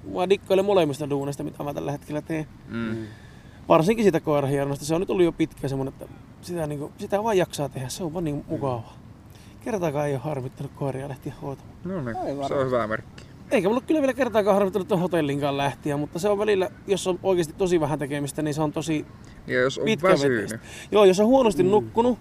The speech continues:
Speaker 1: ja on tosi hiljainen yö, niin sitten tulee semmonen, että on saatana moisen vaikea pysyä herreillä.
Speaker 3: Joo.
Speaker 1: Mutta sitten jos on semmosia öitä, että on sopivasti hommaa ja niinku välillä siellä tulee semmosia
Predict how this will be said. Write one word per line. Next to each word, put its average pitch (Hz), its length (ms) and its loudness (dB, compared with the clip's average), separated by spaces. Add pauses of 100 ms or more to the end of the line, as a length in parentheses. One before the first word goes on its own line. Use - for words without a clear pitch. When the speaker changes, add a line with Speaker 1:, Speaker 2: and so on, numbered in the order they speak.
(320)
Speaker 1:
ja 180 140 2
on 185 100 4
tosi 196 280 6
hiljainen 151 480 4
yö, 139 180 0 (560)
niin 156 280 4 (280)
sitten 220 300 -2
tulee 175 180 6
semmonen, 185 300 6
että 175 140 0
on 180 200 2
saatana 165 380 2
moisen 190 340 0
vaikea 156 360 4
pysyä 147 300 -2 (160)
herreillä. 123 560 0 (680)
Speaker 3:
Joo. 98 160 -14 (320)
Speaker 1:
Mutta 165 180 0
sitten 208 240 -2
jos 262 80 6
on 269 60 4
semmosia 247 360 4
öitä, 220 200 4
että 208 120 -4
on 202 40 0
sopivasti 214 640 0
hommaa 175 520 2
ja 170 180 6 (840)
niinku 196 240 6
välillä 196 260 8
siellä 175 180 6
tulee 175 280 6
semmosia 165 460 4